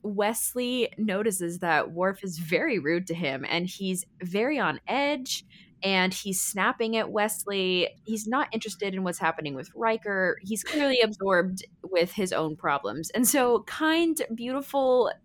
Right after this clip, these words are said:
Wesley goes to Data and Geordi, his besties on the ship, and says, "We gotta help Worf. I don't know what's wrong, but something's wrong."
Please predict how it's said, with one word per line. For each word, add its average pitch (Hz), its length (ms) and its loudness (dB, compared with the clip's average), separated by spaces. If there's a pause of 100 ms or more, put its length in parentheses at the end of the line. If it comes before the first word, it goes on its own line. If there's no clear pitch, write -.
(100)
Wesley 170 720 0
goes 196 300 0
to 254 80 -6
Data 175 280 -2
and 233 120 -4
Geordi, 143 320 -2
his 196 180 -6
besties - 420 -4
on 180 140 0
the 208 60 -8
ship, 160 360 -4
and 185 480 0 (100)
says, 202 340 -2
"We 190 80 -8
gotta 180 200 0
help 214 280 0
Worf. 302 400 2
I 220 160 8
don't 202 140 6
know 285 120 4
what's 349 220 2
wrong, 349 340 2
but 240 160 -2
something's 240 400 -4
wrong." 220 380 2